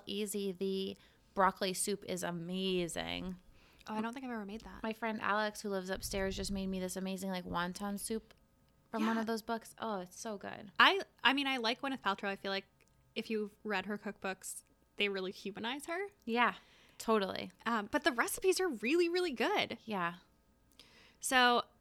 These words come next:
Speaker 2: I was very excited about that. I haven't read it yet, but I got it in the mail. And then I also bought this book called Dressing on the Side, uh, and Other Diet Myths. And it's by Jacqueline London, who is Stacey London's sister,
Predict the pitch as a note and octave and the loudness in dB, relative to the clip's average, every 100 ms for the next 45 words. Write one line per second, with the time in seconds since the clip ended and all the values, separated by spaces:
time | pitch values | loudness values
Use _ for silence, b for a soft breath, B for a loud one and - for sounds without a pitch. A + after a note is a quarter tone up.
0 | _ _ A#3 A#3+ A#3 B3+ E4+ F#4+ F#4+ F#4 | _ _ 2 2 2 0 0 0 2 4
1 | G3+ - A3 G#3+ A3+ C#4+ - G3+ - - | 6 6 6 6 4 4 -2 -2 0 -2
2 | - G3 F#3+ F#3 F#3 - C4 A3+ - A#3 | -2 -2 -2 0 -2 -2 -6 -6 -4 -6
3 | D4+ _ - _ - B3 B3+ B3 - C4 | -8 _ -20 _ -10 -6 -4 -2 -2 0
4 | B3+ C#4 G#4+ G4 - B3+ - A3+ - A3 | -2 -2 -4 0 0 -2 -2 -4 0 0
5 | G#3+ - F#3 - A#3 G#3+ G3 F3+ - F3+ | 0 2 0 2 0 0 0 -2 0 0
6 | E3+ G3 C#4+ E4+ B B B B B B | 2 2 0 -4 B B B B B B
7 | - A3 G3 A3 - G3+ F#3+ F#3+ D#3+ F3+ | 6 8 8 4 2 2 2 2 2 2
8 | - C4 D4 - A3+ A3+ - B3+ A3+ - | 2 0 0 0 0 0 2 2 2 2
9 | - D4 G#4 G#4 C#4+ A3 A#3 A3 G#3 G#3+ | 2 2 2 2 2 4 4 4 2 2
10 | G#3 - - B3+ - E4+ A3+ A#3 A#3 G#3 | 4 2 4 4 6 4 4 2 2 0
11 | - - B3+ - - - C4+ | 0 0 0 -2 -4 -4 -6